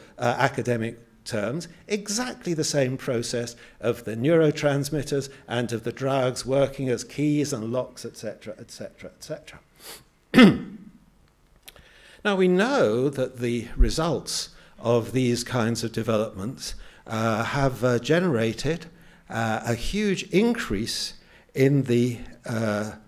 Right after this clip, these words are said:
utilization of psychopharmaceuticals. I know that your research group here is particularly interested in the take-up of psychopharmaceuticals, so I dropped some of these, uh,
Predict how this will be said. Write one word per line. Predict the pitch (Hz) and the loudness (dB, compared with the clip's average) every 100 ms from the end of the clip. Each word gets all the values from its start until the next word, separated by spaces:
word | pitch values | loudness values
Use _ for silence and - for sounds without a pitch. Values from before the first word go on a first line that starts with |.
| - - | -20 0
utilization | 160 180 165 135 127 135 127 127 - 113 113 - - - | 4 4 4 4 4 4 2 0 -2 -4 -4 -10 -20 -8
of | 120 | -4
psychopharmaceuticals. | - 123 113 117 107 107 110 101 - 123 110 - 92 82 - - - | 0 0 0 0 0 0 -2 -2 -2 -4 -4 -8 -10 -10 -14 -20 -12
I | - 123 | 0 4
know | 131 143 | 8 8
that | 127 117 | 6 4
your | 123 120 | 4 4
research | 110 - 143 127 - | 4 6 6 6 4
group | 123 - | 0 6
here | - 117 | 8 8
is | 110 | 6
particularly | - - 127 - 110 117 | -6 -6 -6 -4 -6 0
interested | 147 185 185 160 - 143 143 - - - | 2 2 2 0 0 -2 -2 -6 -14 2
in | 135 127 | 4 6
the | 117 | 2
take-up | - 127 127 123 - | 0 0 0 -4 -4
of | 113 | -4
psychopharmaceuticals, | - 123 120 120 139 123 123 - - 151 143 143 147 135 - - - | 0 0 0 -2 -2 -2 -4 -10 -6 -4 -4 -2 -2 -2 -8 -20 -8
so | - 127 123 | -2 0 0
I | 123 | 0
dropped | 113 147 - | 2 2 2
some | - 151 135 | 0 2 2
of | 120 | 2
these, | 123 113 - | 0 0 -2
uh, | 107 110 | -4 -6